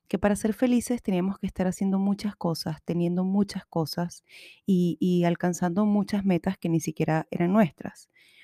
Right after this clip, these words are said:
Así que la idea central de este episodio es entender que hacer menos, menos cosas, te ayuda a, a liberar espacio en tu mente, por ejemplo, lo que te permite disfrutar de los momentos.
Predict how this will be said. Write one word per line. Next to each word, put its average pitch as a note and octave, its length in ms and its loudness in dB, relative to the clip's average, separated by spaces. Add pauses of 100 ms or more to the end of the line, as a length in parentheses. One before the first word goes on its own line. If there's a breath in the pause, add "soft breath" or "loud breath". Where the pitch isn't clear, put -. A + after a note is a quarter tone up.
(480 soft breath)
Así G3+ 260 2
que D#4 300 4
la G#3 140 6
idea G3+ 280 6
central F3+ 380 -2
de G3 60 -2
este A3 200 -6
episodio F#3 560 0
es F#3+ 420 -4 (140)
entender G3 580 -2
que B3+ 280 -2 (640 soft breath)
hacer G#3 360 2
menos, G3 600 2 (320)
menos G3 300 2
cosas, F#3 580 0 (300)
te G3 80 2
ayuda G3 680 4 (140)
a, F#3 380 2
a F#3 80 0
liberar F3+ 340 4
espacio G#3+ 380 0
en G3+ 80 -4
tu E3+ 80 0
mente, D#3+ 360 0
por - 160 -4
ejemplo, D3 400 -4
lo D3 140 -2
que - 80 -2
te - 140 -4
permite E3+ 540 2 (500 soft breath)
disfrutar F3+ 960 0 (160)
de F3 160 2
los E3 160 4
momentos. D#3 680 0